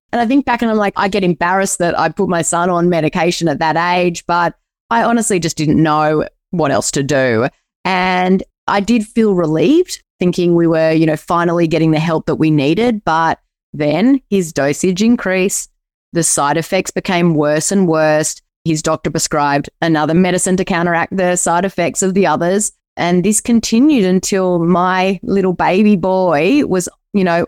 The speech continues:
on three medications. And then the doctor handed me that fourth medication.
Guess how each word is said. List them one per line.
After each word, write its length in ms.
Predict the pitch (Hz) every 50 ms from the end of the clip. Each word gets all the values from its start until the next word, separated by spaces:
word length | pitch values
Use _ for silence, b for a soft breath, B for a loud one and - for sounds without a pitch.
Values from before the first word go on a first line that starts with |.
| -
on 180 | - 185 185 185
three 300 | - - 202 196 196 208
medications. 880 | 214 196 196 202 190 - 175 156 160 185 - - 214 220 262 285 175 - -
And 180 | - 180 180 180
then 140 | 175 180 175
the 80 | 175
doctor 400 | 170 180 170 - _ - 190 175
handed 360 | 170 175 170 170 175 170 160
me 140 | 160 165 165 160
that 200 | 156 147 - - _ _ -
fourth 320 | 175 165 165 165 - -
medication. 800 | 175 160 151 143 - - 139 123 135 - - - - - - 214